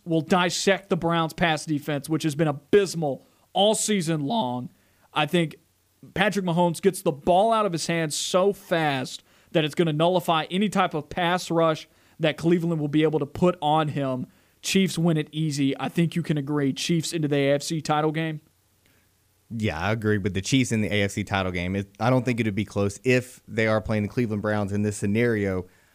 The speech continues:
Speaker 2: I just, I don't think that the Browns have enough on the defensive side in the secondary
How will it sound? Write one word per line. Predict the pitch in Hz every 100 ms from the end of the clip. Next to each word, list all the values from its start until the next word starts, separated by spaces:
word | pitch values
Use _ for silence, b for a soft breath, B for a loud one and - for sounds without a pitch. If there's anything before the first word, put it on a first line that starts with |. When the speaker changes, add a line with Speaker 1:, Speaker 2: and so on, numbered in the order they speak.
| b b
Speaker 2:
I | 101
just, | 120 107 101 _ -
I | 127 160
don't | 170 -
think | 135 131
that | 120 98 95
the |
Browns | 92 107 113
have | 117 95
enough | 90 101 95 -
on | 101
the | 95
defensive | 82 104 101 98 92
side | 101 92
in | 92 90
the | 85
secondary | - 170 117 90 82 78